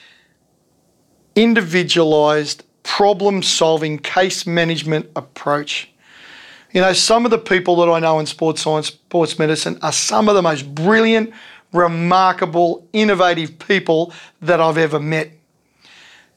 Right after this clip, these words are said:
The problem isn't with their knowledge or their skills or their experience or their innovation. The problem is the way that they go about doing what they're doing is not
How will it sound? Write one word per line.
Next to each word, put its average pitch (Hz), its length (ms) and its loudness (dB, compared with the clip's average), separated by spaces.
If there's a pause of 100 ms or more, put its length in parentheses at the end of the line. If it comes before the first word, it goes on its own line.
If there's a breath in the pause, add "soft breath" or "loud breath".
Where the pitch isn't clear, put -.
(760)
The 170 120 2
problem 220 480 0 (120)
isn't 190 500 -2 (440)
with 175 220 2
their 175 160 2
knowledge 180 640 0
or 160 120 -2
their 147 140 -4
skills 185 760 0
or 160 160 2
their 147 140 0
experience 180 720 0 (340 loud breath)
or 180 220 2
their 170 180 2
innovation. 156 600 0 (360 soft breath)
The 170 80 -2
problem 226 480 0
is 180 300 -2 (320 soft breath)
the 170 100 2
way 185 540 0
that 180 240 -2
they 165 120 0
go 165 300 2
about 156 460 0
doing 170 380 2
what 165 260 0
they're 151 140 -2
doing 156 340 -2
is 147 200 -6
not 175 400 0